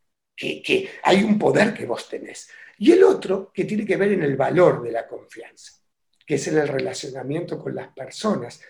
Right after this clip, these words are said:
y con lo que ocurre. Por eso cuando se pierde la confianza entre las personas es muy difícil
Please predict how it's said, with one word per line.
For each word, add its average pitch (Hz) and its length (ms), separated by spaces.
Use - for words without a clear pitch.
y 156 140
con 139 160
lo 127 120
que 135 100
ocurre. - 520
Por 156 160
eso 180 220
cuando 147 200
se 139 160
pierde 156 320
la 151 140
confianza 143 500
entre 131 180
las 120 160
personas 156 600
es 160 100
muy 165 140
difícil 202 580